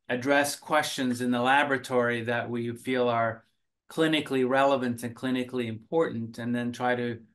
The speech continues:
ask if those are rele-, if,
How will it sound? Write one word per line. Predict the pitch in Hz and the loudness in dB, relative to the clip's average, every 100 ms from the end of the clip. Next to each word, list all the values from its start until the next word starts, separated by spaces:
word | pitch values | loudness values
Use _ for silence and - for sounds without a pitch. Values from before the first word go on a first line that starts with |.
| _ _ _ _ _ _ | _ _ _ _ _ _
ask | 127 127 - 139 | 0 2 0 -4
if | 127 110 | -4 0
those | 135 131 | 0 2
are | 131 127 123 117 _ _ - | 2 2 2 -2 _ _ -4
rele-, | 127 147 147 139 | 4 6 6 4
if, | 143 127 | -2 -4